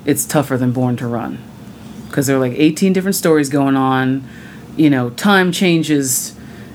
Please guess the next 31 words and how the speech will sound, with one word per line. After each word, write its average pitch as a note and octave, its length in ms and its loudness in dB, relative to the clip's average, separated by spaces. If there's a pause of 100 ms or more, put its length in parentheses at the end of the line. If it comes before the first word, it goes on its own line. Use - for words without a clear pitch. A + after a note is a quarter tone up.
(320)
interludes, D#3+ 1040 4 (320)
bridges. D#3+ 960 2 (460)
It's D#3 220 0
fucking D#3+ 320 2
crazy. B2+ 600 -2 (220)
And C3+ 140 0
I C3 60 2
almost C3+ 320 -2
passed C3 300 0
out A#2+ 160 0
after A2+ 160 -8
singing A#2 260 -6
that A#2 120 -4
fucking A#2+ 300 -6
song. A#2+ 320 -6 (320)
But G#3 100 4
I A3+ 100 6
digress. A3 640 -2 (580)
So, A3+ 300 4
yes, F3+ 440 2
Bruce G#3+ 280 0
Springsteen A#3 480 2
put A3+ 140 2
out A3 180 4
this G#3+ 160 2
song G3+ 320 2
in D#3+ 80 4
nineteen E3+ 320 2
seventy-five, D3+ 960 0 (880)
an D3 180 2
epic F3+ 360 0